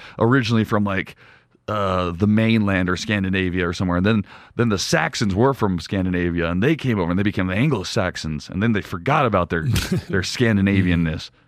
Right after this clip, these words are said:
Speaker 1: and then Vikings came.
Speaker 2: Well, I watched, I watched Vikings on History Channel, so
Speaker 1: Yeah.
Speaker 2: you know, I know there was a lot of conquering, and also it was a lot of, "Hey, we'll quit, we'll quit conquer, we'll, we'll quit killing you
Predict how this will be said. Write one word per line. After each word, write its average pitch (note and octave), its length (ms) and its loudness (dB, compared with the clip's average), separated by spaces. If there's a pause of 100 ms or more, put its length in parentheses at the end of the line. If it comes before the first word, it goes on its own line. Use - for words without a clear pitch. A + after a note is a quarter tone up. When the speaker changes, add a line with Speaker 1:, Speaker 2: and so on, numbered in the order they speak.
(240)
Speaker 1:
and G2 80 0
then G2+ 180 0
Vikings G2 540 0
came. C#3+ 120 0
Speaker 2:
Well, F3 80 2
I F#3 100 2
watched, D#3+ 440 0
I A#2+ 160 -2
watched A#2 340 -4
Vikings F#2 680 -8 (880)
on F#2+ 160 -2
History G2 360 0
Channel, E2+ 480 -6
so - 260 -12
Speaker 1:
Yeah. D#3 220 2 (560)
Speaker 2:
you F2 80 -10
know, D#2 180 -12 (100)
I G#2 100 -2
know G#2+ 180 -2
there G#2 140 0
was G2+ 180 0
a G2+ 40 -2
lot A2 240 2
of G2+ 220 -6 (760)
conquering, G#3 760 0
and C3 80 -2
also E3+ 340 -2
it D3+ 40 -4
was B2+ 140 -2
a A#2 40 0
lot B2+ 220 2
of, A#2 80 -2
"Hey, C#3+ 180 0
we'll C#3+ 220 -2
quit, F#3 280 -4 (240)
we'll D#3 180 -4
quit - 280 -4
conquer, G3 480 -4
we'll, D#3 300 -2
we'll C#3+ 180 -6
quit - 420 -2 (280)
killing F3+ 420 0
you B2 360 -2